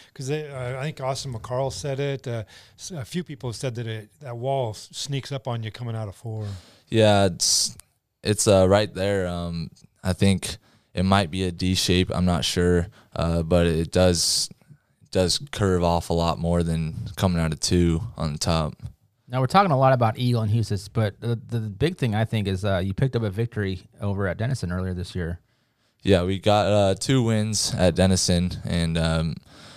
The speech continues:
Speaker 2: the first one was a lot more exciting, um, 'cause there was, I think there was about twenty cars, and that was the most cars they got all year. And, um, we started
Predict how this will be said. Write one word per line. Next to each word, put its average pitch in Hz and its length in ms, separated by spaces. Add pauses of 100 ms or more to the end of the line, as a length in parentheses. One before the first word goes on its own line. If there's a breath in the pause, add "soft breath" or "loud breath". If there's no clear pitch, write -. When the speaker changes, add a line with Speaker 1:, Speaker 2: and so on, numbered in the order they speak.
(180 loud breath)
Speaker 2:
the 95 100
first 98 320
one 92 160
was - 380 (180)
a 90 80
lot 87 240
more 90 420 (1000)
exciting, 92 720 (320 loud breath)
um, 85 320
'cause - 380
there 90 100
was, 87 460 (100)
I - 40
think 90 180
there 95 80
was 90 80
about 85 220
twenty 92 260
cars, 85 520
and 85 100
that 85 100
was 82 120
the 87 60
most 85 240
cars 82 260
they 85 100
got 82 220
all 76 120
year. 82 420 (420 soft breath)
And, 82 460 (200)
um, 80 460 (1200 loud breath)
we 104 320
started 98 540